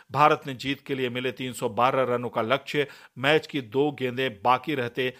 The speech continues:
आठ विकेट खोकर प्राप्त कर लिया। भारत को जीत दिलाने में श्रेयस अय्यर तिरसठ रन और संजू सैमसन चौवन रनों की अर्धशतकीय पारियों का भी अहम योगदान रहा। सलामी बल्लेबाज शुभमन गिल ने तैंतालीस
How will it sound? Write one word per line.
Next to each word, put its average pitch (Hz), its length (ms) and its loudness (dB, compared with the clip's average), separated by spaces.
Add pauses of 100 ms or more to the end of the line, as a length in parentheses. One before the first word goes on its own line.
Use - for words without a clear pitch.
(220)
आठ 151 320 2
विकेट 131 240 -6
खोकर 123 380 -10
प्राप्त 127 340 -2
कर 123 140 -6
लिया। 117 300 -2 (580)
भारत 175 320 2
को 254 120 -4
जीत 180 200 -4
दिलाने 143 360 0
में 156 180 -6
श्रेयस 139 420 0
अय्यर 127 300 0
तिरसठ 120 480 -6
रन 151 180 -2 (280)
और 135 100 2
संजू 156 340 -2
सैमसन 135 540 -4 (720)
चौवन 196 420 2 (160)
रनों 135 300 0
की 151 180 -4
अर्धशतकीय 131 720 -2
पारियों 127 360 0
का 123 160 0
भी 113 240 -8 (100)
अहम 156 260 -4
योगदान 120 420 -2
रहा। 117 260 2 (540)
सलामी 175 360 4
बल्लेबाज 185 640 0
शुभमन 135 440 -6
गिल 135 180 -2
ने 139 180 -4 (420)
तैंतालीस 127 580 0